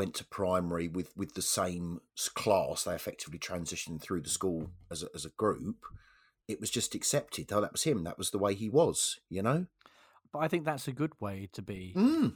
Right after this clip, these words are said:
Speaker 1: agree.
Speaker 2: I think it's good for the, for you to, to, like you've just said, um, Stu, is to normalise it, is to kind of, you know, some kids are different, you know, and, and that, and that they shouldn't be feared or, or kind of ridiculed for that difference,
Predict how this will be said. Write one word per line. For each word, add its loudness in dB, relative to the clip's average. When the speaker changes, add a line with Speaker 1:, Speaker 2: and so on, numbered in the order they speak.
Speaker 1:
agree. 4
Speaker 2:
I -2
think -4
it's -6
good -2
for -8
the, -4
for -10
you -2
to, -2
to, -8
like -2
you've -4
just -8
said, -6
um, -6
Stu, -6
is -4
to -8
normalise -4
it, -18
is -6
to -6
kind -6
of, -2
you -2
know, -4
some -6
kids -10
are -14
different, -8
you -12
know, -8
and, -8
and -6
that, -4
and -6
that -4
they -2
shouldn't -6
be -6
feared -2
or, -4
or -6
kind -6
of -8
ridiculed -6
for -2
that -6
difference, -12